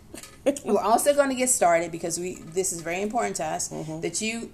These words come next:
Speaker 2: guys understand, you know, why we're here, what you want, we, what you, what we want you to take away from each episode. Okay?
Speaker 1: Mm-hmm.
Speaker 2: So,
Speaker 1: Right.
Speaker 2: our agendas are,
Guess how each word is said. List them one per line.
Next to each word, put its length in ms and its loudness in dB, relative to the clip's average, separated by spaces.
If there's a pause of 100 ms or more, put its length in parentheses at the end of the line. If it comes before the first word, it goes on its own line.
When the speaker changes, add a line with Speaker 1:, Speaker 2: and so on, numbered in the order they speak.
Speaker 2:
guys 340 4
understand, 760 -4 (200)
you 160 -6
know, 100 -2
why 220 -2
we're 120 -2
here, 280 -6 (280)
what 300 4
you 140 -2
want, 380 0 (320)
we, 160 -2
what 340 2
you, 220 -2
what 320 2
we 100 -2
want 320 0
you 60 2
to 80 -4
take 240 -2
away 320 -4
from 240 -8
each 160 -8
episode. 480 -6
Okay? 300 4
Speaker 1:
Mm-hmm. 260 -10
Speaker 2:
So, 280 8
Speaker 1:
Right. 160 -8
Speaker 2:
our 160 4
agendas 560 0
are, 380 2